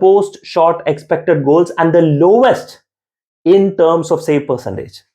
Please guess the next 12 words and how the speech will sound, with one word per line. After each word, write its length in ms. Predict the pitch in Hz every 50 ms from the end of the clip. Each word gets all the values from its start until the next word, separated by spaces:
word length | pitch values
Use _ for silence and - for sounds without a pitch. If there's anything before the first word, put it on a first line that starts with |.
| _ _ _ _ -
And 80 | 156 170 185
that's 180 | 190 190 190 - 190
huge. 220 | 180 147 113 - - - _ _ _ _ _ -
കാരണം 300 | 156 170 208 233 196 - - - - _ _ _ _ _ _ _ -
പ്രത്യേകിച്ച് 400 | 160 165 175 226 226 233 - 277 220 220
ടൈറ്റിൽ 220 | 190 190 240 226 220 226
റേസിലേക്കൊക്കെ 460 | 226 220 240 240 233 247 240 233 233 - 220
പോകുമ്പോൾ 340 | 190 202 202 202 190 139 - -
അല്ലെങ്കിൽ 220 | 139 165 180 196 185 185
ചേഞ്ച് 160 | 175 180 180
ചെയ്യുമ്പോൾ 260 | 180 170 151 135 113 -
ഈ 40 | -